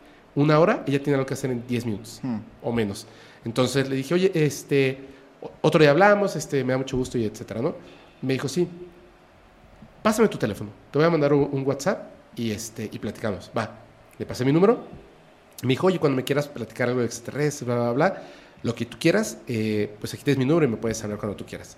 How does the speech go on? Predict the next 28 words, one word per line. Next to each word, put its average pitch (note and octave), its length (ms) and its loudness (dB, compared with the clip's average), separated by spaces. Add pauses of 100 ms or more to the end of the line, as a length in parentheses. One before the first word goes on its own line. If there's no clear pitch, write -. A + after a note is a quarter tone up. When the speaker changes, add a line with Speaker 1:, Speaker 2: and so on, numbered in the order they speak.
Speaker 1:
Y A2 80 -8
ya, D3 140 2
órale, D#3 200 4
va. C#3 140 0 (760)
Le C3+ 120 2
he - 20 8
hablado E3 500 2 (1000)
dos C#3+ 240 2
veces, F3 420 -4 (840)
así, D3 420 -6 (360)
dos C#3 260 0
veces, D#3+ 380 -2
y C3+ 60 2
ella C#3 120 2
me C#3+ 80 2
ha C#3 40 4
hablado C3+ 440 0 (380)
dos A2 240 0
veces. - 320 -8 (580)
Porque B2 540 -2 (220)
entiendo F3 760 0 (1500)
que B2+ 540 0 (140)
no C#3+ 240 4
está D#3+ 640 0 (140)
su C3 420 -4
teléfono, C#3 480 0
por - 140 -6
ejemplo, C#3+ 420 -2